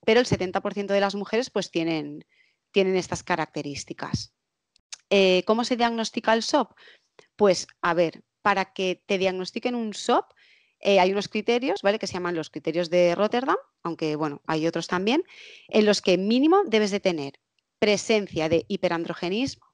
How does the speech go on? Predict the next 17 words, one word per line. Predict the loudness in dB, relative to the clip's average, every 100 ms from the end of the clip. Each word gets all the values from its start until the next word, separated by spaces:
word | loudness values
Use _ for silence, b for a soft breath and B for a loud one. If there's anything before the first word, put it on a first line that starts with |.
| _
¿vale? | -2 0
Que | -2
es |
lo | -4
que | -2
hemos | -4 -4
dicho, | -4 -2
ya | -2
sea | 0 -2
clínico | 0 -2 -2 -2
o | 0
analítico, | 0 0 0 -2 -2 -4
o | -2
sea, | 0
mediante | 0 0 -2
una | -2
analítica, | 0 0 0 -2 -6 -8 -12